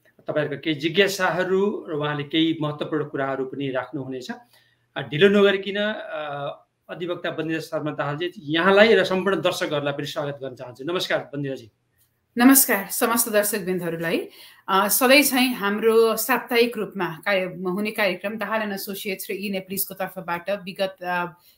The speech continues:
Speaker 2: एक वर्षभन्दा बढीदेखि भइँदै आएको यो कार्यक्रममा चाहिँ हामीले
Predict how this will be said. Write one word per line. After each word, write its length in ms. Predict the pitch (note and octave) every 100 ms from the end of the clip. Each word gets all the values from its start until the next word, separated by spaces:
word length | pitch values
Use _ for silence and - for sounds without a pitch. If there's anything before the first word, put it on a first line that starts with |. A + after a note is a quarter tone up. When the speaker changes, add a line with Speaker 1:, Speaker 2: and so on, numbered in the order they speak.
| -
Speaker 2:
एक 200 | A3 -
वर्षभन्दा 480 | A3+ A3+ F3+ F#3 F#3
बढीदेखि 640 | F#3 F#3 G3 - F3 F#3 F#3
भइँदै 300 | E3+ E3+ F#3+
आएको 340 | F3+ F3+ F3+
यो 100 | F3
कार्यक्रममा 560 | F3+ F3 E3 E3+ E3 D#3+
चाहिँ 220 | A#3 G#3
हामीले 440 | F3+ G3 G3 G#3+